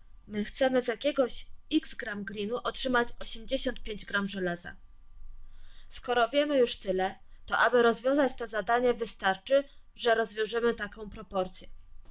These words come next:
Skoro na wyprodukowanie pięćdziesięciu sześciu gram żelaza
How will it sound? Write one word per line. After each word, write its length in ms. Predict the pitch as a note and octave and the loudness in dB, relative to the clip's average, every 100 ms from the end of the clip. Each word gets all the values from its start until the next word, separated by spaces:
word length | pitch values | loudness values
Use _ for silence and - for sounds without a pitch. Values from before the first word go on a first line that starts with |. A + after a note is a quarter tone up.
| - | -14
Skoro 420 | - - B3+ A3+ A3+ | -12 0 4 4 4
na 120 | A3 | 2
wyprodukowanie 920 | A3+ A#3 A#3+ A3 G#3+ A3+ A3 D#4 C#4 | 0 2 2 2 0 0 4 4 2
pięćdziesięciu 640 | A#3 G#3+ G#3 - D#4 C#4+ A#3+ | 0 -2 -2 0 0 2 -2
sześciu 440 | - A3+ - G#3 | 0 -2 -2 -4
gram 320 | A3 A#3+ B3+ | 2 2 2
żelaza 560 | G#3+ G#3 A3+ A3+ F#3+ | -2 0 0 0 -4